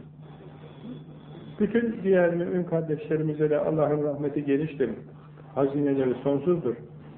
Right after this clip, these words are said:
Bütün mümin kardeşlerimizin de ruhları için dereceleri üzere Allah hepsine ikram eylesin. Ruhları şad olsun, makamları âlâ olsun, kabirleri nur dolsun, cennet bahçesi olsun diye.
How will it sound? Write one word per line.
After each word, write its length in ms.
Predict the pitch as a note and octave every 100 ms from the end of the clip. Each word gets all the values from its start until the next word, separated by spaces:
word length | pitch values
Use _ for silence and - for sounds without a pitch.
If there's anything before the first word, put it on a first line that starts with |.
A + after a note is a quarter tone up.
| - - -
Bütün 220 | E3+ G#3
mümin 300 | G3 E3 D#3
kardeşlerimizin 800 | D3+ D3 C#3+ C3+ C3+ C3+ C3 C3
de 100 | B2
ruhları 400 | B2 A#2+ C3 C3
için 360 | C3+ C#3 D#3 D3+
dereceleri 520 | - C#3 C3+ C3+ C#3 D3
üzere 280 | C3+ B2
Allah 320 | A#2+ C3 B2+ D#3+
hepsine 360 | D#3 C#3+ B2
ikram 420 | G#2+ A2+ B2+ C3
eylesin. 420 | B2 A#2 A2 D3 E3 - - - B2+
Ruhları 380 | C3+ C#3+ C#3+ C#3
şad 280 | C3 D3 D#3
olsun, 420 | D#3 D3 - F3 G3 - - - C3+
makamları 520 | C3+ D3 D3 D3 D3
âlâ 480 | C3+ C3+ C3+ D3 D3
olsun, 440 | C3+ C3 F3+ G3 - - C#3+ -
kabirleri 600 | D3+ D3 D3+ D3+ D3+ C#3+ C#3+
nur 220 | D3+ C#3
dolsun, 420 | C3+ B2+ - E3+ E3 - - -
cennet 320 | D3 D#3 D3+
bahçesi 380 | C#3 B2 B2+ -
olsun 440 | B2 A#2+ A#2 A#2 A2+
diye. 220 | C#3+